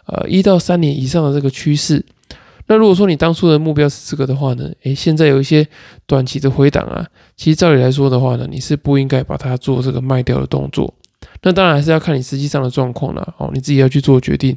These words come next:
评估你自己的这个风险。可是我想说的是呢，就是你在当下要做一个投资决策的时候，你一定要先拉回去原本你，呃，在进场之前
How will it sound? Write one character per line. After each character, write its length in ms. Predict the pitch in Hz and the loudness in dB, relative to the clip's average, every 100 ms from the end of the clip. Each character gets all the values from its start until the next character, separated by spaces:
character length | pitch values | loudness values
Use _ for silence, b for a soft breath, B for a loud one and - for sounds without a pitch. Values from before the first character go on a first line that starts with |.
| B B B B | B B B B
评 240 | - 147 147 | -4 -2 0
估 200 | 160 156 | 2 2
你 80 | 135 | 2
自 120 | 156 | 0
己 100 | 139 | 0
的 120 | - | 0
这 120 | 139 | 0
个 120 | 135 | 2
风 260 | 135 135 135 | 0 -2 -2
险。 240 | 131 - - b b b b - | -2 -4 -6 b b b b -2
可 100 | 170 | 2
是 80 | 202 | 4
我 160 | 202 | 2
想 100 | 170 139 | 0 -2
说 180 | 170 | 2
的 100 | 151 | 2
是 180 | 139 160 | 2 2
呢， 180 | 139 127 | 2 0
就 100 | 147 | 0
是 240 | 147 143 135 B B B | 2 2 0 B B B
你 140 | - 135 | -8 0
在 280 | 185 180 160 - | 2 2 0 0
当 240 | 160 160 | 0 0
下 180 | 156 151 | 2 2
要 120 | 143 | 2
做 240 | 139 160 143 | 0 2 2
一 40 | |
个 80 | 131 | 2
投 200 | - 139 | 0 -2
资 160 | 135 151 | 0 0
决 180 | - 131 | 0 0
策 160 | 143 | 0
的 60 | 131 | -2
时 160 | 127 | 0
候， 220 | 131 127 131 b b b - | 0 0 -2 b b b -6
你 180 | 143 | 0
一 40 | 147 | 2
定 100 | 170 | 4
要 80 | 165 | 4
先 260 | 180 175 | 4 2
拉 180 | 165 160 | 2 4
回 160 | 151 135 | 4 4
去 160 | 160 | 2
原 160 | 135 135 | 2 2
本 160 | 131 123 | 0 -4
你， 240 | - - 170 | -8 -10 -10
呃， 180 | - 151 | -8 -2
在 180 | 185 175 | 0 2
进 240 | 202 165 | 2 0
场 200 | 143 127 | 0 -2
之 180 | 139 147 | -2 0
前 240 | 143 - | 0 -4